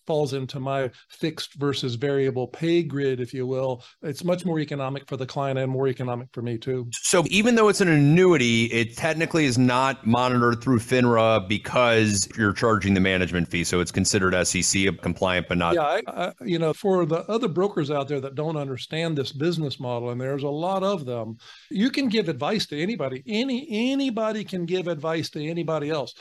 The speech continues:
Speaker 1: They just can't get paid for it unless they have one of two registrations. They can be finra registered, in which they have to work for a broker-dealer, and the broker-dealer sets all of the rules of the way you're going to get paid and the way you have to behave.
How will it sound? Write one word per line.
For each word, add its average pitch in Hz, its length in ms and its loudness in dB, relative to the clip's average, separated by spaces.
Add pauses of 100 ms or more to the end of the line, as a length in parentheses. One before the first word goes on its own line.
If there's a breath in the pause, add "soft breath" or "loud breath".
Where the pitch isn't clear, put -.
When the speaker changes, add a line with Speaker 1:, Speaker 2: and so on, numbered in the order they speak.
(160 loud breath)
Speaker 1:
They 151 100 -4
just 165 220 -2
can't 175 240 -6
get 147 160 -8
paid 202 260 -4
for 120 240 -4
it 123 80 -4
unless 135 320 -4
they 143 140 -4
have 143 160 -6
one 147 220 -4
of 160 120 -6
two 139 220 -4
registrations. 135 800 -6 (360 soft breath)
They 151 120 0
can 151 200 -2
be 147 160 0
finra 190 520 -2
registered, 139 480 -6
in 143 100 -6
which 139 180 -6
they 139 140 -4
have 202 420 -6
to 170 80 -4
work 139 260 -2
for 135 160 -4
a 127 40 -2
broker-dealer, 120 640 -4 (220 loud breath)
and 170 120 -2
the 185 60 0
broker-dealer 151 600 0
sets 143 360 -4 (120)
all 208 320 2
of 180 60 0
the 170 80 -2
rules 156 400 0
of 147 80 -6
the 131 60 -6
way 139 140 -4
you're 135 140 -6
going 139 280 -6
to 131 80 -12
get 123 180 -14
paid 131 380 -2 (180 loud breath)
and 147 140 -2
the 143 80 0
way 143 160 2
you 131 100 -4
have 127 220 -6
to 117 60 -12
behave. 131 500 -2